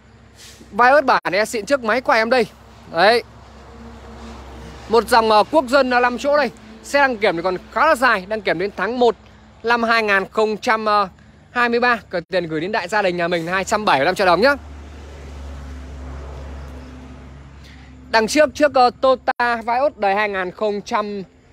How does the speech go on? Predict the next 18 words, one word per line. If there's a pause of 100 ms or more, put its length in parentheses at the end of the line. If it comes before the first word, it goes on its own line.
(500)
mười
hai
vừa
rồi.
Tiếp
theo
đây
em
xin
giới
thiệu
đến
đại
gia
đình
nhà
mình (460)
một